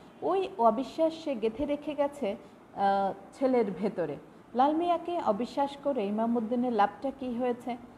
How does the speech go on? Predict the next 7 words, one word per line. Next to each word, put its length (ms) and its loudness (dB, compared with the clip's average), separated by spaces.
রথখোলার 640 2
মোড়ে 460 0
ইলেকট্রিক 480 -2
ট্রান্সফরমার 640 -2
উড়িয়ে 360 0
পালাবার 380 4
সময়, 440 -2